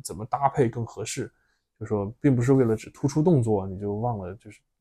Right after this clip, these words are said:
故事的，的部分以及特效的部分还得兼顾。所以说这个平衡的感觉其实是得经常开会碰，然后总结在那个动态分镜里边。然后我，我其实蛮自豪的，我就拍完之后，我觉得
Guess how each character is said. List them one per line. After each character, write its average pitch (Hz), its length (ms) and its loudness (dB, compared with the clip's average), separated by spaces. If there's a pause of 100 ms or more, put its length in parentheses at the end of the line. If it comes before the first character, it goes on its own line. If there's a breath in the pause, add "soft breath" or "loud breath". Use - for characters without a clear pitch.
(320)
故 139 140 2
事 104 420 -4
的， 101 280 -8
的 110 80 -14
部 113 160 -16
分 104 280 -10
以 - 80 -20
及 - 140 -10
特 117 180 -6
效 117 140 -4
的 110 80 -6
部 - 140 -12
分 110 220 -20
还 - 140 -12
得 104 120 -6
兼 143 280 -2
顾。 139 220 -6 (440)
所 - 140 -2
以 120 40 2
说 131 300 2 (100)
这 - 120 0
个 120 60 2
平 - 220 -4
衡 143 140 2
的 160 80 4
感 120 180 0
觉 104 80 -2
其 113 200 -6
实 117 120 0
是 113 240 -6 (640)
得 90 120 -6
经 127 180 -2
常 113 180 -2
开 120 160 -4
会 113 160 -2
碰， 98 400 -4 (220)
然 - 100 -20 (220)
后 110 220 -8
总 98 260 -10
结 101 180 -6
在 110 320 -4 (160)
那 113 160 -10
个 101 120 -6
动 113 180 -10
态 107 140 -8
分 120 160 -6
镜 120 180 -6
里 - 80 -12
边。 - 60 -16 (680)
然 - 120 -10
后 - 240 -6
我， 139 180 12
我 160 160 10
其 170 160 6
实 233 80 10
蛮 160 180 8
自 143 140 4
豪 107 180 4
的， 120 60 6
我 107 100 6
就 113 120 2
拍 - 160 2
完 131 160 6
之 131 40 4
后， 123 220 6
我 107 160 4
觉 110 140 2
得 117 440 4